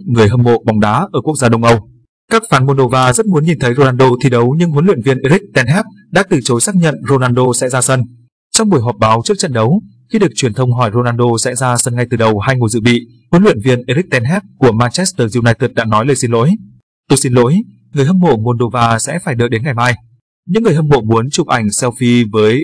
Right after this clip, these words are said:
Ronaldo hoặc xin chữ ký Ronaldo sau trận đấu cũng có khả năng thất vọng, và Ten Hag cho biết United sẽ không ở lại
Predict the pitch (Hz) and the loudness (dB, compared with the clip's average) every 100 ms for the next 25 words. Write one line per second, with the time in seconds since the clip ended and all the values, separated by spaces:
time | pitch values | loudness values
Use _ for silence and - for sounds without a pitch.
0 | 123 127 123 117 120 113 - _ - 123 | -2 0 2 4 2 2 -4 _ -2 -2
1 | - 135 117 135 123 113 151 131 135 123 | 0 -6 -4 -4 0 0 0 0 0 0
2 | 117 120 113 135 123 113 104 107 127 160 | 2 2 0 -2 -4 -2 0 -2 -2 -2
3 | 170 170 131 113 113 107 202 165 131 104 | -2 -2 -2 -2 -2 -2 -4 -4 -4 -4
4 | 110 - 110 147 208 _ _ - 131 131 | -4 -4 -4 -4 -4 _ _ -6 -4 0
5 | 208 - 117 123 120 113 117 - - 139 | -2 -4 -4 0 0 -2 -6 -6 -6 -4
6 | 113 107 107 | -2 0 -2